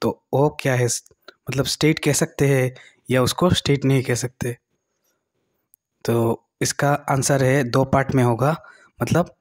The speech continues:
जब जुडिशियरी, मतलब जुडिशियल वर्क करेंगे, मतलब जो कोर्ट का वर्क होता है, तब उसको स्टेट नहीं कह सकते हैं हम लोग, वो जुडिशियल वर्क कर रहा है। अगर कोई एडमिनिस्ट्रेटिव या एग्जीक्यूटिव वर्क करे,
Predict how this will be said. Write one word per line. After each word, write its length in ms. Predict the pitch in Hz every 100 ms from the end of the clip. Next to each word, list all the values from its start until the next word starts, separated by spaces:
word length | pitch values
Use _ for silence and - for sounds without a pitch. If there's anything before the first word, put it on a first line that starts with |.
| - - -
जब 400 | 113 113 131 156
जुडिशियरी, 1000 | 131 131 123 135 - 160 156 156 180 196 -
मतलब 340 | 139 135 135
जुडिशियल 560 | 123 135 143 - 170 180 - -
वर्क 220 | 127 120 -
करेंगे, 400 | 123 120 139 156 _ _ _ _ _ _ _ _ _ -
मतलब 280 | 123 - 131
जो 120 | 123
कोर्ट 260 | - 135 -
का 140 | 139
वर्क 240 | 123 123 -
होता 240 | 120 131
है, 160 | 147 - - _ _
तब 320 | 139 151 165 - -
उसको 320 | - - 151
स्टेट 500 | 135 - 143 139 -
नहीं 220 | 135 135
कह 120 | 135
सकते 360 | 123 - - 123
हैं 160 | 110
हम 140 | 123 117
लोग, 160 | 117 - _ - -
वो 160 | - 127
जुडिशियल 540 | 123 127 135 - 135
वर्क 160 | 120 110
कर 140 | -
रहा 160 | 113 117
है। 100 | 117 _ - - - -
अगर 220 | 131 151
कोई 360 | - 160 180 -
एडमिनिस्ट्रेटिव 880 | 139 143 160 165 - 170 151 131 120
या 180 | 127
एग्जीक्यूटिव 560 | 131 131 143 151 147 156
वर्क 240 | 131 123 -
करे, 240 | 123 110